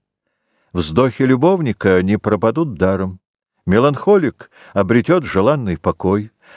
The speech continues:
Над шутом будут надрывать животики все те, у кого они, как взведенные курки, только ждут щекотки. Пускай героиня выкладывает всю душу,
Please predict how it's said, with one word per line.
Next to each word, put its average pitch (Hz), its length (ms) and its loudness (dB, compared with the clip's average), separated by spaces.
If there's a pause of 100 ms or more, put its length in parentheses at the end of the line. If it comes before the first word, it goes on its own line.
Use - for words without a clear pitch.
Над 127 200 0
шутом 196 600 0
будут 101 540 -2
надрывать 107 720 0
животики 131 720 0
все 104 260 -2
те, 104 160 0
у 95 160 0
кого 98 380 2
они, 98 340 0 (320)
как 95 260 0
взведенные 104 800 0
курки, 104 420 0
только 101 380 0
ждут 95 320 -2
щекотки. - 720 -4 (720)
Пускай 165 480 0
героиня 98 840 2 (440)
выкладывает 80 840 0
всю - 300 -4
душу, 185 480 0